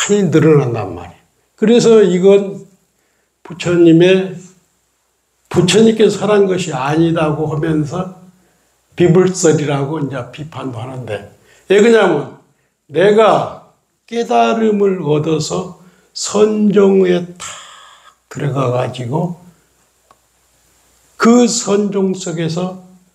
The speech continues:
한마디 한마디 하는 거 있잖아. 이것이 부처님의 깨달음과 부처님의 말씀과 다르지 않다는 거예요. 이게 조사스의 깨달음이, 육조스의 깨달음이, 성철스의 깨달음이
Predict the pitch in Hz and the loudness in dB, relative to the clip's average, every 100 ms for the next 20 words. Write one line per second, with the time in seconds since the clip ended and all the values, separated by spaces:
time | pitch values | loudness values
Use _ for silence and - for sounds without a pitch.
0 | _ - - 202 202 190 175 165 175 170 | _ -14 -4 0 0 2 2 2 0 0
1 | 170 156 143 139 110 95 - _ _ _ | 0 2 0 -2 -8 -10 -16 _ _ _
2 | _ _ _ _ _ _ 220 240 269 247 | _ _ _ _ _ _ 2 4 4 2
3 | 254 220 - - - - 202 202 202 202 | 0 -2 -8 -12 -10 -6 -4 -2 -2 -2
4 | 208 202 - _ _ - 214 202 196 180 | -4 -8 -14 _ _ -4 -2 2 2 2
5 | 151 123 98 - _ _ _ _ _ 156 | 0 -4 -8 -14 _ _ _ _ _ -14
6 | 165 - 156 151 147 139 123 127 135 135 | -12 -6 -2 0 0 -4 -4 -4 -6 -8
7 | - 131 127 156 165 - _ _ _ _ | -10 -10 -10 -8 -10 -10 _ _ _ _
8 | - - 127 165 165 143 139 - - 78 | -8 -2 0 2 4 2 0 -8 -12 -16
9 | - _ _ - 226 220 - 180 175 208 | -20 _ _ -2 0 0 -2 -4 0 0
10 | 214 214 208 202 202 190 180 165 143 117 | 2 2 2 2 2 2 2 0 -2 -6
11 | 107 - _ _ 156 151 160 170 156 147 | -10 -20 _ _ 0 0 0 2 2 4
12 | 147 143 143 147 143 143 143 143 - 160 | 2 0 0 -2 0 0 -2 -4 -4 -6
13 | - 160 160 170 175 175 202 214 214 220 | -2 0 0 0 0 2 4 4 4 4
14 | 220 226 240 - - | 4 4 0 -4 -18